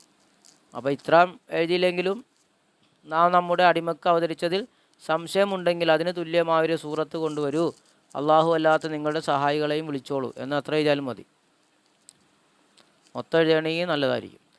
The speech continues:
ഇനി എട്ട്, ഖുർആനിൻ്റെ വെല്ലുവിളി സ്വീകരിക്കാൻ അവർക്ക് കഴിഞ്ഞില്ല.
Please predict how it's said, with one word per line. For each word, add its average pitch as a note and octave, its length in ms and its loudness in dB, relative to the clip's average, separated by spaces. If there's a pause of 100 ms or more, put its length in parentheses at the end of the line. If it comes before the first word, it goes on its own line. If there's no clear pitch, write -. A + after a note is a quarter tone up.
(420)
ഇനി E3+ 320 0 (160)
എട്ട്, D#3+ 440 2
ഖുർആനിൻ്റെ F#3 520 4
വെല്ലുവിളി F#3 400 2
സ്വീകരിക്കാൻ F3+ 540 -2
അവർക്ക് E3+ 300 -2
കഴിഞ്ഞില്ല. D3+ 500 0